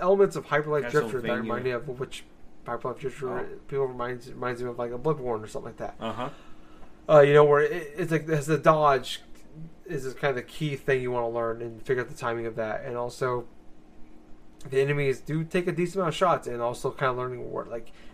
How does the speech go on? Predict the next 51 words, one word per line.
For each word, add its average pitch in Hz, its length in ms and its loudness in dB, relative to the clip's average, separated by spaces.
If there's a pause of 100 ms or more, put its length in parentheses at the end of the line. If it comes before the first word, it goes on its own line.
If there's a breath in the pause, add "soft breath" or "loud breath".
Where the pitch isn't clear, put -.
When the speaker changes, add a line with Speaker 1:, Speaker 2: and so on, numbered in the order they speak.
(180 loud breath)
Speaker 1:
every 180 340 4
enemy 180 340 4
has 135 420 0
their 131 200 -6
own 131 380 0 (720)
kind 127 180 -2
of, 120 100 -6
like, 117 240 -8 (400)
uh, 113 340 -4
and 247 220 -4
this 175 320 0
isn't 143 180 0
really 120 240 -6 (680)
special - 460 -4
to 113 60 -4
this 120 140 -6
game. 113 240 -8
A 92 140 -12
lot 117 180 -6
of 110 160 -14
this 120 240 -10
is 117 160 -10
in 117 60 -10
a 110 40 -8
lot 135 160 -2
of 123 60 -8
games, 117 200 -10 (380 loud breath)
but 156 80 4
every 160 180 4
enemy 151 320 0
has 127 200 0
their 127 80 -8
own 123 160 -6
special 123 340 -8
attacks 113 440 -12
or, 113 60 -12
like, 110 160 -10 (340 loud breath)
special - 340 -2
techniques 139 440 -4
of, 139 220 -10
like, 131 220 -12 (260)
things 139 180 0
they 127 80 2
do 123 260 0
or 120 200 -2
special 127 280 -10
ways 120 160 -6
to - 60 -20
take 127 160 -10
'em 117 80 -10
down, 117 320 -8